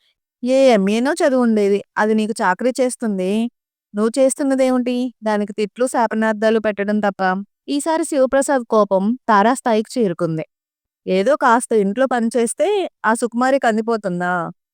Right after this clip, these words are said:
దురదృష్ట జాతకురాలు. ఎంఏలు, ఎంబీబీఎస్లు చదివే అదృష్టం ఉంటే తల్లినెందుకు మింగేస్తోంది?" ప్రతిసారి పెళ్లి చూపులంటూ ఎవరో రావడం, కాఫీలు, పలహారాలు చేయడం,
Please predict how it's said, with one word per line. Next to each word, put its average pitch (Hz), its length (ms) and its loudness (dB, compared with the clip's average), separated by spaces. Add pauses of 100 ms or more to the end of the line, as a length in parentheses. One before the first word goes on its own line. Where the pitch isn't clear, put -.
(320)
దురదృష్ట 233 520 0
జాతకురాలు. 226 840 0 (580)
ఎంఏలు, 214 440 2
ఎంబీబీఎస్లు 262 760 -2
చదివే 233 300 0
అదృష్టం 226 500 0
ఉంటే 254 420 0
తల్లినెందుకు 240 680 0
మింగేస్తోంది?" 240 800 -2 (360)
ప్రతిసారి 294 600 0
పెళ్లి 262 260 0
చూపులంటూ 254 520 -2
ఎవరో 226 360 2
రావడం, 185 500 0 (240)
కాఫీలు, 240 640 0 (180)
పలహారాలు 220 680 0
చేయడం, 190 400 -2